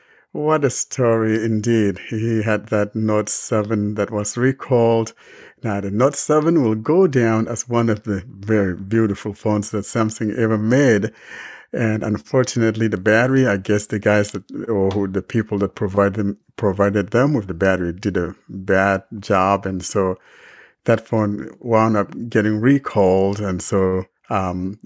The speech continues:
unless you find the, uh, the fan edition, which is not necessarily the same thing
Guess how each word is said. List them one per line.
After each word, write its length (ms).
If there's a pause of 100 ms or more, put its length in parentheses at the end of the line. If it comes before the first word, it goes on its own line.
unless 360
you 100
find 600
the, 220
uh, 60
the 120
fan 400
edition, 480
which 140
is 160
not 220
necessarily 680
the 120
same 300
thing 440